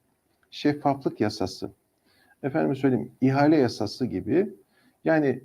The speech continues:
daha birçok şey var. Bunlarla ilgili bir yasal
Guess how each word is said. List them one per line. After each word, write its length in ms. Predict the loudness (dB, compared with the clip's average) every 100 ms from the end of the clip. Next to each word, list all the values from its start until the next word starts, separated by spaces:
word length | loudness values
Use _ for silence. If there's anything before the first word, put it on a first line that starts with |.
| _
daha 220 | -2 0
birçok 340 | -2 0 -2 0
şey 280 | 0 0
var. 320 | 0 -4 -8 _ _ _ _ _ 0
Bunlarla 540 | 2 6 6 6 4
ilgili 500 | 2 0 2 2 -2 -6 -14 _ _ _ _ _
bir 120 | 0
yasal 440 | 2 2 2 2